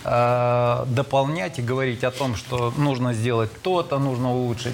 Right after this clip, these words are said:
э, еще какие-то элементы. Все это будет касаться прежде всего улучшения, э, жизни людей, э, систем, э, и взаимоотношений. Я сегодня здесь представляю,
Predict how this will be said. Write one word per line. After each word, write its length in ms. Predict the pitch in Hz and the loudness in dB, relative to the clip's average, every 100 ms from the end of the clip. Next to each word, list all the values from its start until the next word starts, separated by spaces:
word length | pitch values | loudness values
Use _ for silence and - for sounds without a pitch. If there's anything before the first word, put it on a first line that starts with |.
| 120 | -4
э, 320 | 131 131 127 131 | -2 0 0 0
еще 280 | 131 123 117 | 0 0 0
какие-то 440 | 120 127 123 - | -2 -2 -4 0
элементы. 440 | 156 190 214 190 - - - - - | 0 0 0 -2 -8 -10 -14 -14 -12
Все 300 | - - 180 | -6 2 4
это 180 | 196 175 | 4 0
будет 280 | 131 143 135 | -2 -2 -2
касаться 440 | - 123 147 139 117 | -2 -2 -2 -4 -4
прежде 320 | 123 131 110 | 0 0 0
всего 500 | 107 123 127 139 131 | 0 -2 2 2 2
улучшения, 920 | 127 127 120 123 147 135 120 113 110 - | -2 -2 -2 -2 0 0 2 0 -2 -2
э, 1080 | 62 62 62 60 58 58 60 60 58 60 - | 0 0 0 2 2 2 0 0 0 0 2
жизни 400 | 127 143 113 113 | 2 2 0 0
людей, 600 | 110 113 131 185 180 143 - | 0 0 0 0 0 -2 -2
э, 580 | 131 123 120 117 117 - | 0 2 4 2 2 -2
систем, 640 | - 143 - - 165 165 139 - - - - | -2 -2 -2 0 2 2 0 -8 -14 -12 -2
э, 280 | 127 123 127 | 0 2 2
и 100 | 151 | 0
взаимоотношений. 880 | 131 120 123 120 131 123 - 95 85 | 2 2 0 0 0 0 0 -2 -4
Я 260 | 104 147 131 | -2 0 0
сегодня 420 | 107 135 127 117 | -4 -4 -2 -2
здесь 200 | 110 104 | -2 -2
представляю, 640 | - 120 - 123 123 110 | -6 -8 -4 -2 2 0